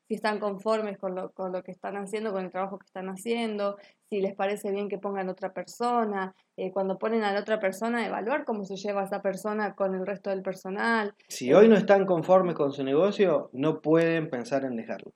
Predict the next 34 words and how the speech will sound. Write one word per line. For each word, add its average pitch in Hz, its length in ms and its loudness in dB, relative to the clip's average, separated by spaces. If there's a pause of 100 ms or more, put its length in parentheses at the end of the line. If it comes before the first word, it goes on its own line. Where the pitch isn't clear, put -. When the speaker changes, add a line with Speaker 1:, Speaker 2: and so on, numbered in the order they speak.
Speaker 1:
No, 202 240 -10
Speaker 2:
No 139 100 0
Speaker 1:
no 139 60 -2
Speaker 2:
pueden, 175 300 2
Speaker 1:
pueden. 160 100 4
Speaker 2:
es 143 80 2
imposible. 135 540 -2 (100)
Cuando, 131 440 2
cuando 139 260 4
ustedes 208 360 8
estén 165 300 0
conformes 139 580 2
con 127 160 -4
la 127 80 0
operación 127 480 -2
del 151 140 0
negocio 147 340 0
del 123 140 -2
día 135 200 0
a 120 40 0
día, 151 380 4
ese 165 280 -4
es 156 80 -2
el 143 100 0
momento 139 360 -4
en 135 80 -2
el 117 80 -6
que 117 140 -2
van 131 180 2
a 135 100 0
tener 135 220 -4
recién 131 400 -2
la 143 100 2
posibilidad 127 600 -4